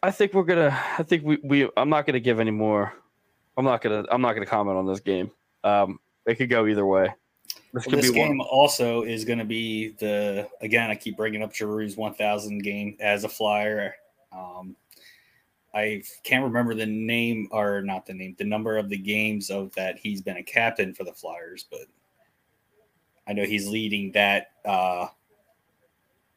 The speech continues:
Speaker 2: I guess you can call that a stat in Flyers history.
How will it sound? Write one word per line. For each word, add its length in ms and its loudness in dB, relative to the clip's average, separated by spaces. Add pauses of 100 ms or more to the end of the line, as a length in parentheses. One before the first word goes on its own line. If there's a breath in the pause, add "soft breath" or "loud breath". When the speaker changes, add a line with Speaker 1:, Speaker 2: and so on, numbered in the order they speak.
(260)
Speaker 2:
I 60 -6
guess 280 -2
you 140 -4
can 140 -12
call 240 -4
that 180 -6
a 80 -8
stat 520 -4 (640)
in 140 -8
Flyers 380 -2
history. 480 -12